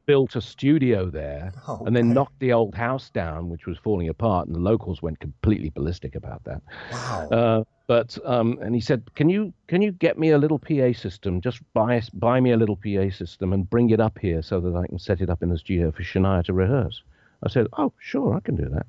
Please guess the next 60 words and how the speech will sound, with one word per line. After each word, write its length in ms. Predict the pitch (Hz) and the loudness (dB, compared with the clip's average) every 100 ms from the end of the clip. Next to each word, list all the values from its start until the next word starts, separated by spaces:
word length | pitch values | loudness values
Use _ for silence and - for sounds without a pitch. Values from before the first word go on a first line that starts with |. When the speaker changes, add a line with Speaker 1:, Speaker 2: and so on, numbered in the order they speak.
| _ 92 | _ -10
Speaker 2:
Yeah. 260 | 85 87 - | -8 -10 -6
Speaker 1:
So 140 | - | 0
I 100 | 110 104 | 0 0
drove 360 | - 127 131 113 | 2 4 4 4
up 160 | 131 - | 2 0
there. 180 | 87 | -2
It 80 | 85 | -2
took 180 | 113 107 | -8 -8
me 140 | 98 95 _ _ - | -8 -10 _ _ -12
about 140 | 92 - - - | -12 -14 -20 -2
four 280 | 120 107 107 | 2 4 4
hours 280 | 120 95 90 | 2 0 -2
to 80 | 78 | -4
drive 220 | 87 98 | -2 -2
up 120 | - | -4
there 160 | 90 80 | -6 -6
'cause 200 | 87 78 | -4 -4
there'd 160 | 82 | -2
been 340 | 85 87 87 85 _ _ _ | 0 2 0 -2 _ _ _
big 180 | 110 90 | 0 2
rainstorms 800 | 92 90 82 - 82 87 82 78 | 2 4 2 0 2 2 2 0
and 100 | 78 | 0
all 100 | 85 | 0
the 100 | 80 | 2
roads 280 | 82 78 76 | 2 2 0
were 80 | 73 | -2
washed 280 | 78 - | -2 0
out 180 | 82 78 | 0 0
and 100 | 85 | -2
whatever. 280 | 80 78 78 - - - - - - | 0 0 0 -6 -20 -20 -20 -12 -2
And 120 | 117 | 2
I 80 | 139 | 4
hung 160 | 160 160 | 4 4
out 180 | 196 95 | 4 2
with 120 | 92 | 0
him 140 | 90 | -2
there 360 | 95 95 98 98 98 | 0 0 0 -4 -6
and 220 | 101 98 101 | -6 -6 0
walked 280 | 117 117 110 | 0 0 0
around 220 | 110 107 | 2 2
the 80 | 95 | 0
property, 520 | 107 98 95 101 101 | -2 -2 -2 -2 0
and 200 | 92 87 _ _ _ _ | 0 -4 _ _ _ _
he's 160 | 104 90 | -8 -6
got 240 | - 117 | -2 -4
th-, 140 | - 98 | -4 -6
this 160 | 98 - | -6 -2
beautiful 500 | 120 143 127 117 90 | 4 4 4 4 4
lake. 300 | 90 92 98 | 2 0 0
And 100 | 95 | 0
I 80 | 92 | 0
said, 220 | 98 95 | 2 2
"Yeah, 260 | 98 98 95 | 4 4 4
I 80 | |
know, 160 | 95 95 | 2 2
you're 120 | 92 | 2
not 120 | 98 98 | 0 0
gonna 160 | 92 | 0
let 160 | 90 - | 0 -2
me 140 | 87 | -6